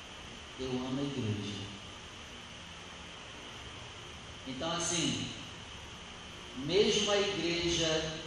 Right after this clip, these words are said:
podre, Jesus continua amando uma igreja podre,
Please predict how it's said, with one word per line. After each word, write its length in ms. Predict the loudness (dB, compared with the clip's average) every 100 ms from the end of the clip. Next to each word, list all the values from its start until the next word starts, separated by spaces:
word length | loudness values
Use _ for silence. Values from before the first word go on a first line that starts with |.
| 2
podre, 800 | 6 8 8 8 8 6 2 -4 -8 -8 -10 -10 -10 -12 -12 -12 -12 -12 -12 -12 -12 -12 -12 -10 0
Jesus 340 | 2 2 2
continua 460 | 0 0 0 0 0
amando 240 | 0 0
uma 140 | 2 2
igreja 340 | 2 2 0 0
podre, 260 | 2 2 2